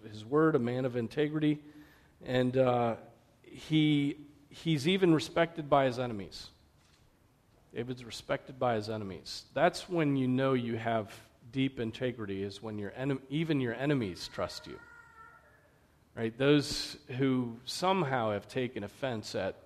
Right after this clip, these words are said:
most likely your righteousness, um, will, at the end of the day, um, even recognize that and, uh, see it as integrity.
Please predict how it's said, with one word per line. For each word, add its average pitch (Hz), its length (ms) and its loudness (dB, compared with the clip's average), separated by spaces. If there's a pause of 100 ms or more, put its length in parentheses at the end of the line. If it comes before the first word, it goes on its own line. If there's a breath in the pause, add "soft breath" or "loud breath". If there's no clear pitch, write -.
(460)
most 135 300 -4
likely 120 760 -4
your 104 240 -4
righteousness, 104 880 -6 (1040 soft breath)
um, 104 460 -4
will, 131 500 8
at 117 160 -4
the 123 160 -4
end 123 140 -2
of 113 80 -6
the 107 100 -2
day, 110 320 0 (1200)
um, 104 380 0
even 107 340 -2
recognize 98 880 -6
that 95 440 -2 (200)
and, 95 460 -8
uh, 95 220 -6
see - 260 -6
it 101 100 -4
as - 440 -6
integrity. 101 680 -4